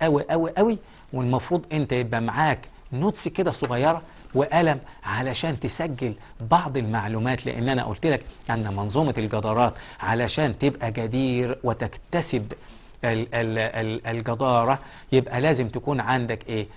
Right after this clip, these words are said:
لازم تؤدي المهارة بشكل جيد، وعلشان تؤدي المهارة لازم يكون عندك معلومات.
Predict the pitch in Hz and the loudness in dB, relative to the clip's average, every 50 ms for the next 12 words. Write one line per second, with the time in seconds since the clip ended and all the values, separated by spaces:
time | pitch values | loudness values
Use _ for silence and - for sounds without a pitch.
0 | - - 135 135 120 123 117 104 - 120 - 110 120 110 110 120 113 110 117 107 | -8 -2 0 0 0 0 -2 -2 -2 -4 -2 -2 -4 -2 -2 -2 -2 0 0 0
1 | 107 117 117 117 117 117 117 113 113 - - 120 - 123 113 107 131 127 120 110 | 2 2 2 4 4 2 2 0 -2 -2 -4 -4 -4 -6 -4 0 2 2 2 2
2 | 107 - - - - - 123 123 120 139 135 127 - - 139 131 - 131 127 - | -2 -4 -8 -16 -10 -4 -2 0 2 4 2 2 2 0 -2 0 0 -2 0 0
3 | 131 123 127 127 123 120 107 117 131 135 127 123 120 120 120 113 117 113 110 - | 0 0 2 2 2 2 2 2 2 4 4 2 2 0 0 0 0 -2 -2 -2
4 | 120 113 101 117 123 117 95 - - 113 107 113 110 107 104 104 101 | -2 -2 0 0 0 0 -2 -2 -2 -2 0 0 0 0 -2 -2 -2